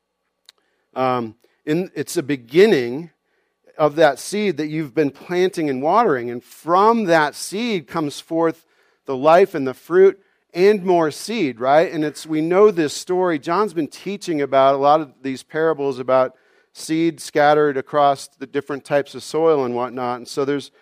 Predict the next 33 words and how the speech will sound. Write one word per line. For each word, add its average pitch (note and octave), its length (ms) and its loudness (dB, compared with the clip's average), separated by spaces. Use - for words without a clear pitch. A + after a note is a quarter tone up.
there's D3 140 -6
a D#3 60 0
lot F3 220 6
more D#3+ 200 -2
to G3+ 220 -4
that, D3+ 280 6
but, C#3 260 0
but D3+ 140 -2
just F3 220 -6
the F#3 100 4
idea F3 280 4
of C#3+ 100 -4
planting F#3 760 0
and C3+ 280 -4
sowing E3+ 680 0
and C3+ 220 -4
watering, C#3+ 760 2
and, C3 300 -8
and D3 120 -4
it C#3+ 140 -6
begins D3+ 560 0
with D3+ 220 -4
plowing E3 560 2
the D3 100 -2
hard D3+ 380 2
ground, C#3 420 -2
like, A#2 220 -8
preparing D3+ 560 -6
the C3+ 80 -4
ground, B2 560 -4
preparing E3 580 -2
the C#3+ 80 -2
soil, D3 640 -4